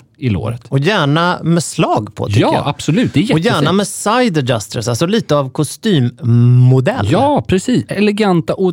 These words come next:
Speaker 1: absolut, du kan ha ett par, alltså, du kan ha en piké, du kan ha en t-shirt, du behöver inte ha en skjorta eller något
Speaker 2: Nej.
Speaker 1: sånt där, men
Speaker 2: Och
Speaker 1: det är snyggt.
Speaker 2: och jag skulle säga att om man är riktigt ledig i sina shorts, och då säger ni,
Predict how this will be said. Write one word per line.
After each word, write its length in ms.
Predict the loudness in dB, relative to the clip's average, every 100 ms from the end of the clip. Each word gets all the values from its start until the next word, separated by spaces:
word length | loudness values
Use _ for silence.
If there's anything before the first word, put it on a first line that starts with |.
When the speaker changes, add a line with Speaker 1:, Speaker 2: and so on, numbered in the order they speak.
| -2
Speaker 1:
absolut, 720 | -6 -4 -2 2 2 2 0
du 80 | 0
kan 120 | 2
ha 80 | 2
ett 60 |
par, 100 | -2 -6 _
alltså, 360 | -6 0 2 2
du 120 | 0
kan 160 | 0
ha 520 | 0 -2 0 0 -2 -4 _
en 420 | -2 0 0 -2
piké, 420 | -4 -6 -4 -4 -4 -4
du 140 | -2
kan 180 | 0 2
ha 300 | 2 2 2
en 160 | 0 -2
t-shirt, 680 | -2 0 0 -2 -4 -4 -4
du 180 | -2 0
behöver 220 | 0 0
inte 420 | 2 2 0 0
ha 80 | 0
en 80 | 0
skjorta 600 | -2 -8 -10 _ -8 -6
eller 140 | -2
något 80 | 0
Speaker 2:
Nej. 80 | 0
Speaker 1:
sånt 120 | -2
där, 140 | -6 -4
men 140 | -2
Speaker 2:
Och 60 | -2 -4
Speaker 1:
det 100 | -6
är 40 | -4
snyggt. 360 | -6 -8 -12 -2
Speaker 2:
och 100 | 0
jag 160 | 0 0
skulle 220 | -2 0
säga 360 | 0 2 0
att 280 | 0 -2 -4 _ -20 _ -2
om 160 | 0
man 240 | 2 0 -2
är 200 | -2 0
riktigt 540 | 0 -4 -4 -6 -4
ledig 420 | 0 2 2 0 0
i 80 |
sina 240 | 0 0 0
shorts, 320 | -2 -6 -6
och 80 | -2
då 100 | 0
säger 200 | 0 0
ni, 140 | -2